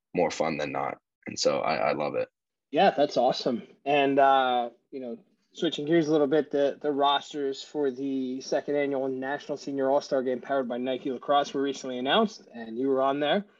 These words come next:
Speaker 1: Yeah.
Speaker 2: Um, one of, I wanna say, five Duke guys without looking at it right now. Uh,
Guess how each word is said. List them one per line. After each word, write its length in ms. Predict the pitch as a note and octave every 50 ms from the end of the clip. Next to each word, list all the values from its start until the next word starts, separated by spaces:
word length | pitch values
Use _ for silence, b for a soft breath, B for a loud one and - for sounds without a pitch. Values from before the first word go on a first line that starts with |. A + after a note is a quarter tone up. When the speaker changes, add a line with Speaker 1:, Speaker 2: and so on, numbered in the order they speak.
| b b b b b -
Speaker 1:
Yeah. 280 | C3 B2 B2 A#2+ A2+ A2+
Speaker 2:
Um, 180 | A2+ A2+ - _ _ -
one 180 | B2+ C3 C3 C3
of, 80 | B2
I 80 | B2 B2
wanna 180 | B2 B2+ C3
say, 160 | - - B2+ A#2
five 380 | - - - A2+ A#2+ D3+ D#3+
Duke 240 | - F#3 F#3+ F#3 F#3
guys 240 | F#3+ F3 E3+ F3+ F3
without 240 | F3 E3+ E3+ E3 F3
looking 240 | E3+ E3+ - F3
at 100 | E3+ E3+
it 60 | F3 F3
right 160 | F3 F3 E3+
now. 260 | E3+ E3+ F3+ F#3+ F#3 - _ -
Uh, 280 | C#3+ C3+ C3+ A#2+ F2